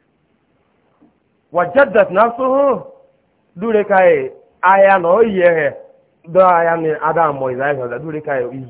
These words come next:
good. Dọ tinye nwa na ka ya, ọ ba kara ya, ba ka with respect and honor. Donc, وكثر خيره, donc, il en donne lui, eh. Donc, ولا شك. Ẹni jẹrẹ ka yẹ,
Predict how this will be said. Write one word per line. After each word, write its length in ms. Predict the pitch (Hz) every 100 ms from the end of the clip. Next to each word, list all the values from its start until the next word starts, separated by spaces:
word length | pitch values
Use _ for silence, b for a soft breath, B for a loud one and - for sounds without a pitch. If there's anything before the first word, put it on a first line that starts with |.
| 120
good. 220 | 202 160 - _ _ _ _ _ _ _ _
Dọ 160 | 151 185 180
tinye 180 | 185 180
nwa 180 | 175 190
na 160 | 208
ka 160 | 147 160
ya, 160 | 143 151
ọ 60 |
ba 160 | 185 180
kara 280 | - 151 160
ya, 240 | 151 156 156 - _ _
ba 260 | 160 214 190
ka 200 | 160 180
with 200 | 156 151
respect 400 | 175 180 202 190
and 140 | 151 147
honor. 300 | 196 214 135 - _ _ _ _ _ _ _ _ _
Donc, 200 | 151 156
وكثر 540 | 147 - 185 180 151 131
خيره, 540 | 131 131 170 190 196 - _ 135
donc, 180 | 156
il 80 | 139
en 60 | 156 151
donne 280 | 151 127
lui, 200 | 131 139
eh. 260 | 131 123 101 - _ _ _ _ _ _ _ _ _ _ _ _ _ _ _ -
Donc, 180 | 143 135
ولا 260 | 123 120 117
شك. 420 | 135 127 - 107 - _ _ _ _ -
Ẹni 200 | 170 175
jẹrẹ 300 | 151 143 139
ka 100 | 139 127
yẹ, 220 | 120 104